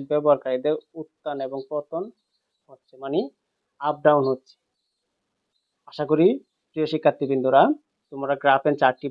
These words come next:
বুঝতে পেরেছো। আর তোমরা মনে রাখবা graph and চার্টের মধ্যে তোমাদের মার্ক থাকবে কিন্তু এইট, মানে আট থাকবে, আট। তোমরা যদি এই চার্ট, এই স্ট্রাকচারটা ভালো করে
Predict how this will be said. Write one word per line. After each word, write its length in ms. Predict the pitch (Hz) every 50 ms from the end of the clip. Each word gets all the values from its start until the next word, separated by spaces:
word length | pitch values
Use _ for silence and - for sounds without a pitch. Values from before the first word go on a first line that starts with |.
| 139
বুঝতে 200 | 151 147 - - 127
পেরেছো। 280 | 127 127 127 123 - 156 190 247 -
আর 60 | 139 - -
তোমরা 200 | 139 135 135 135
মনে 200 | 139 147 156 151 151
রাখবা 200 | 151 135 131 127 127 127
graph 220 | 135 127 131 - 151
and 100 | 143 139
চার্টের 280 | - 127 123 - 143 139 143
মধ্যে 180 | 143 143 156 156 -
তোমাদের 240 | 143 135 135 135 135 127 120
মার্ক 200 | 120 127 135 131 -
থাকবে 220 | - 143 139 135 151
কিন্তু 240 | 151 156 151 156 170 - - _ 160
এইট, 120 | 147 139 - _ _ _ _ _ _ _ _ _ _ _ _
মানে 120 | 151 156 - _
আট 180 | - - 147 - _ _ _ _ _
থাকবে, 240 | 147 135 127 127 127 - 123
আট। 100 | 123 - _ _ - _ _ _ _ _ _ _ _ _ _ _ _ _ _ _ _ _ _
তোমরা 180 | 151 143 143 147 147
যদি 180 | 147 151 165 160 147
এই 40 | 143 -
চার্ট, 200 | 151 139 - - _ - - - 156
এই 80 | 147 143 143 147 147
স্ট্রাকচারটা 540 | _ _ 139 135 - - _ - - - 160 147 127 -
ভালো 140 | 135 139 143 143
করে 140 | 160 156